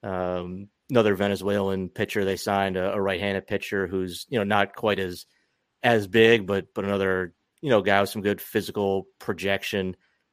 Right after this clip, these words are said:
um, you know, attacks hitters and, you know, has pretty good feel for, uh, spinning a curveball. So it's, you know, like that, like the twenty nineteen class and, and even last year,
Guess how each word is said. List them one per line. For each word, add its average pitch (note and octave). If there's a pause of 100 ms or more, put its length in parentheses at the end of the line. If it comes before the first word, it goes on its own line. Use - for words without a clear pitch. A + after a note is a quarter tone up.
um, F#2
you G#2+
know, F#2+
attacks F#2
hitters F#2
and, F2 (120)
you A#2
know, F2+
has F#2 (120)
pretty B2
good G2 (220)
feel G2+ (280)
for, F2+ (520)
uh, G2+ (200)
spinning G#2+
a F#2
curveball. F#2
So F#2
it's, - (300)
you A#2
know, A2
like G2+
that, G#2+ (100)
like A#2+
the C3
twenty A#2+
nineteen G#2+
class G#2
and, G#2+
and A#2
even G#2
last G2+
year, G#2